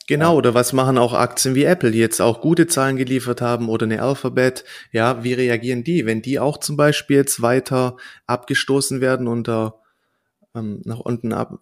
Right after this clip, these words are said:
Speaker 1: durchgereicht werden, dann wäre das halt weiterhin ganz klar bärisch, weil wenn selbst eben solche Zahlenwerke nicht mehr zu steigenden Kursen führen, dann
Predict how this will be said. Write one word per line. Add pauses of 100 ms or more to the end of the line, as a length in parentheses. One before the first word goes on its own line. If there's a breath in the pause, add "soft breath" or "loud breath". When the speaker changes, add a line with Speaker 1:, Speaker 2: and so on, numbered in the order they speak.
Speaker 1:
durchgereicht
werden,
dann
wäre
das
halt
weiterhin
ganz
klar
bärisch,
weil
wenn
selbst
eben
solche
Zahlenwerke
nicht
mehr
zu
steigenden
Kursen
führen,
dann